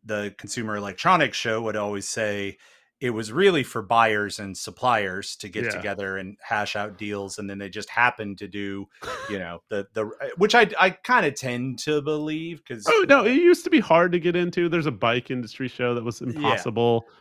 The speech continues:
Speaker 2: But the funny part is, like, somewhere around the year two thousand, if you just said you had a blog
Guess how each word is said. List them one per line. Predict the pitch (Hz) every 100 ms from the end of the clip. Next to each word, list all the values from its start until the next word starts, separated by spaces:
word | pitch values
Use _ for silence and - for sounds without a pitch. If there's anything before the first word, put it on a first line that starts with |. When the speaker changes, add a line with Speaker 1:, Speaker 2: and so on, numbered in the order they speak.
| -
Speaker 2:
But | 202 190 -
the | 160
funny | 180 170
part | 165 147
is, | 143 131 113 _
like, | 131 123 120
somewhere | - 131 123 113
around | 110 107
the | 107
year | 104 101
two | 113
thousand, | 104 98 98 98
if | 92
you | 117
just | 107 110 -
said | 104 98
you | 95 98 92 -
had | 95 98
a | 95
blog | 90 95 95 95